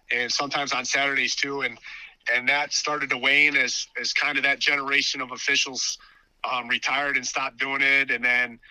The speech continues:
you know, the, the group got smaller for me, but I was able to kind of build a crew. And then we work, you know, fifteen games or, or nineteen games together a year and,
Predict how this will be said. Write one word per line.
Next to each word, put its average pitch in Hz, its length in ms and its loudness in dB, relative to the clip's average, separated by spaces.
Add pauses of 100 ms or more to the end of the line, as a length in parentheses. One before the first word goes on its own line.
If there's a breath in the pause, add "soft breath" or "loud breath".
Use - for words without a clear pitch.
(540 loud breath)
you 135 80 0
know, 135 160 2
the, 127 220 -2
the 135 80 -6
group 170 240 -4
got 160 220 4
smaller 160 380 0
for 165 140 -4
me, 170 220 6
but 143 160 -2
I 135 60 2
was 135 160 -2
able 151 180 0
to - 80 -2
kind 151 220 0
of 123 80 -4
build 147 200 -2
a 143 60 -6
crew. 160 340 -2 (680 soft breath)
And 135 200 4
then 127 120 0
we 135 100 -2
work, 143 320 -4 (240)
you 151 80 -4
know, 139 160 0
fifteen 151 420 2
games 143 320 4
or, 131 140 -4 (160)
or 127 120 -2
nineteen 139 420 0
games 139 280 4
together 139 340 0
a 131 60 2
year 143 360 4
and, 127 200 -4